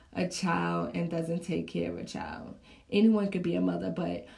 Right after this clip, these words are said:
a mom is a person that doesn't necessarily have to give birth to a child, but does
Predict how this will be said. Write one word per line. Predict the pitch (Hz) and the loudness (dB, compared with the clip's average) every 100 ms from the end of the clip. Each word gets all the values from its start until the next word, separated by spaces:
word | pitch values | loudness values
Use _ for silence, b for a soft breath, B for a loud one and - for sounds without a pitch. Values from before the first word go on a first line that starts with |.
| B | B
a | 196 | 4
mom | 202 196 196 208 | 6 6 6 4
is | 202 | 2
a | 220 | 0
person | - 196 190 185 | 0 0 0 0
that | 175 | 0
doesn't | 175 175 170 175 | 0 0 0 0
necessarily | 175 - 165 175 170 170 175 | -2 -4 -4 -2 0 0 0
have | 175 170 | -2 -2
to | 170 | 0
give | 185 196 180 - | 2 2 0 -2
birth | 190 196 196 | 2 2 0
to | 196 180 | 0 0
a | 175 | 0
child, | - 175 175 170 B B | 0 0 0 -2 B B
but | 185 180 | 0 2
does | 180 | 2